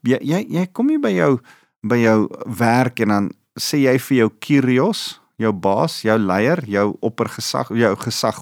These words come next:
oor jou aangestel, sê jy nie, ehm, "My Here" nie. Verstaan jy? Dis nie meer hoe ons in Afrikaans praat nie. Jy het 'n baas. Die, jou baas by die werk, of jou leier, of die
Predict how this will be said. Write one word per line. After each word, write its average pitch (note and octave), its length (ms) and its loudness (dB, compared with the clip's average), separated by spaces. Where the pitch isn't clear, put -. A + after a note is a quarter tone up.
oor A2 180 0
jou G#2 160 0
aangestel, A2 480 -6
sê E3 220 0
jy E3+ 80 4
nie, G3+ 140 2
ehm, A2 260 2
"My B2 260 4
Here" A2 380 4
nie. F2+ 320 -2
Verstaan A2+ 420 -4
jy? D2+ 60 -8
Dis A#2+ 240 -8
nie G3+ 100 0
meer F#3 120 2
hoe A#2 140 2
ons A2+ 260 0
in A#2 100 -2
Afrikaans A2 520 -2
praat - 220 -4
nie. A2 100 -4
Jy D3+ 60 0
het G3 120 -2
'n B3+ 80 0
baas. C#4+ 400 0
Die, C#3 320 -6
jou G3 140 2
baas F3+ 300 2
by G3+ 100 -4
die F#3 80 2
werk, - 300 -2
of - 180 -4
jou F3+ 160 4
leier, B2+ 420 2
of - 140 -12
die C#3+ 200 0